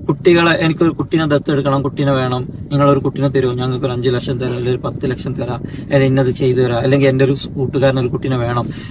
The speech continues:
എന്നൊക്കെ വെക്കുക. അതൊരു സർക്കാർ സ്ഥാപനമാണ്. അവിടുന്ന് ഒരിക്കലും ഒരു കുട്ടീനെ എടുക്കാനോ അല്ലെങ്കിൽ ഒരു, ഏഹ്, കുട്ടീനെ എടുത്ത്, ഏഹ്,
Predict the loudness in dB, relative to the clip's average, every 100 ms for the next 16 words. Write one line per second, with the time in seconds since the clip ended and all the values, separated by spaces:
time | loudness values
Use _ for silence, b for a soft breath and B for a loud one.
0 | 2 4 6 2 2 -4 -4 -8 -8 -6
1 | -4 -4 0 0 2 0 0 2 2 2
2 | 2 2 0 0 2 0 0 2 0 2
3 | -2 0 0 0 -4 B B 0 2 4
4 | 4 4 4 2 2 2 4 4 4 2
5 | 0 -2 4 6 6 6 2 -2 -8 -10
6 | -2 4 6 4 4 4 4 4 4 4
7 | 2 -2 -6 -8 -10